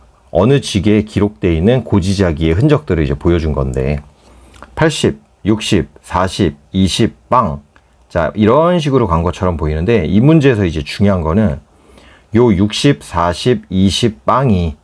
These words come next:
이건 이미 기출돼서 뭐 지-, 쌤이 이제 회전 유형으로도 연습을 시켰던 거기 때문에 이거는 처음 보면 풀기가 어려워요. 이걸 알고 있어야 됩니다. 육십, 사십, 이십 빵. 이게 다 거리차가 없는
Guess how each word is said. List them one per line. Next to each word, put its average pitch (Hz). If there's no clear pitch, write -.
이건 120
이미 113
기출돼서 151
뭐 87
지-, -
쌤이 131
이제 90
회전 151
유형으로도 104
연습을 80
시켰던 135
거기 78
때문에 76
이거는 113
처음 214
보면 185
풀기가 143
어려워요. 78
이걸 87
알고 85
있어야 80
됩니다. 71
육십, 90
사십, 80
이십 87
빵. 104
이게 113
다 104
거리차가 110
없는 78